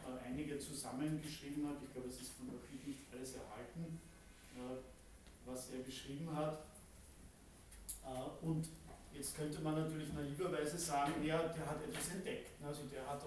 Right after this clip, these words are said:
was Natürliches entdeckt, der hat eine Struktur der Welt entdeckt durch die Mathematik, ne? Weil viele Physiker, Physikerinnen oder Naturwissenschaftler sagen ja, die, die, die Sprache der Natur ist die Mathematik.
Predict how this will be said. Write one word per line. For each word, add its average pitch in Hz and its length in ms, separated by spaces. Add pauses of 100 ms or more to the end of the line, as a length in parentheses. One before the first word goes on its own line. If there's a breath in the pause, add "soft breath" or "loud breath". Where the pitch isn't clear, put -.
was 147 160
Natürliches 160 680
entdeckt, - 580
der 147 120
hat 151 100
eine 151 160
Struktur 202 960 (100)
der 143 140
Welt 147 320
entdeckt - 560
durch 151 160
die - 80
Mathematik, - 880
ne? - 80 (1200)
Weil 127 180 (640)
viele 147 300
Physiker, 151 680 (180)
Physikerinnen 156 560
oder 127 120
Naturwissenschaftler 156 920
sagen 139 340
ja, 151 80
die, - 160
die, - 720 (320)
die - 80
Sprache - 480
der 156 140
Natur 156 460
ist 185 120
die 165 80
Mathematik. - 720